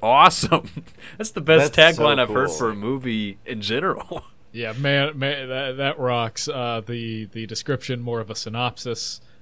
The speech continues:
Speaker 1: Yeah.
Speaker 3: Um, not great. <laughs>
Speaker 1: No, not at all. So, um, on the lines of John Carpenter, we kinda did this with S-, Wes Anderson. Uh, have you guys seen any other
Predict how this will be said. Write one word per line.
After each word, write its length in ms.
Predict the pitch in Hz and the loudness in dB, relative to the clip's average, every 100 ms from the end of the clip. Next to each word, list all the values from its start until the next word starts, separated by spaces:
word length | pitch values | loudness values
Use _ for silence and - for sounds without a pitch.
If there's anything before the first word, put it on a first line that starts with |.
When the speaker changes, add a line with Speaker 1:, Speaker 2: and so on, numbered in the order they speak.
| - | -6
Speaker 1:
Yeah. 340 | 131 175 156 95 98 | 2 4 6 4 0
Speaker 3:
Um, 240 | 98 95 - | -12 -18 -8
not 220 | 123 120 | -6 -6
great. 560 | 110 - - - - - - - | -8 -6 -4 -4 -6 -8 -18 -20
<laughs> 180 | - - | -20 -8
Speaker 1:
No, 360 | 131 151 104 95 | -2 0 -2 -4
not 180 | 117 131 | -6 -4
at 120 | 117 | -4
all. 260 | 123 113 95 | -4 -4 -8
So, 480 | - 98 92 95 - | -10 -6 -6 -8 -12
um, 480 | 98 95 92 90 90 - - - - - - - - | -10 -8 -8 -12 -18 -20 -20 -20 -20 -20 -20 -10 0
on 260 | 135 156 | 0 0
the 80 | 143 | -2
lines 340 | 131 135 127 | -2 -2 -4
of 80 | 110 | -8
John 260 | 107 113 107 | -6 -6 -4
Carpenter, 480 | 107 107 104 95 92 | -2 -2 -4 -10 -12
we 80 | |
kinda 200 | 92 104 | -10 -10
did 160 | 92 95 | -10 -10
this 220 | 95 - | -10 -10
with 120 | 95 | -8
S-, 280 | 95 92 - | -8 -6 -8
Wes 260 | 101 98 - | -2 0 0
Anderson. 580 | 101 98 92 101 90 90 | -6 -6 -6 -6 -8 -8
Uh, 460 | 95 87 82 90 - - - - | -4 -2 -2 -6 -12 -20 -8 -2
have 100 | 131 | 2
you 60 | |
guys 140 | 151 139 | 2 2
seen 200 | 143 131 | 0 0
any 180 | 123 113 | 0 2
other 320 | 113 123 | 2 2